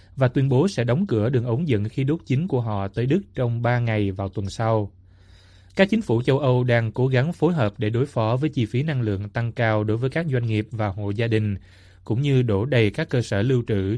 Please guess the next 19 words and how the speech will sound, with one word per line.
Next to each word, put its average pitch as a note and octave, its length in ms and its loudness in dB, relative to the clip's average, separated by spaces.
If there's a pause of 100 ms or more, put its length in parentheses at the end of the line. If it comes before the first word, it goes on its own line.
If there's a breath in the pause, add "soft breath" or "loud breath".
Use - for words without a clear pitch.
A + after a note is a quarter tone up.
trước F#3 180 2
nhu C3+ 220 0
cầu A2+ 200 -2
đỉnh G2+ 200 -4
điểm A#2 300 -2
vào B2 160 -2
mùa G2+ 140 -4
đông. G#2 300 0 (920 soft breath)
Các C3+ 160 -2
quốc D3 140 -2
gia B2 160 4
phương A#2 200 -2
Tây A#2 220 2
lo B2+ 160 2
ngại A2 160 0
rằng G#2 320 -2
Moscow A2 640 0
đang G#2+ 280 -2
cố B2+ 200 0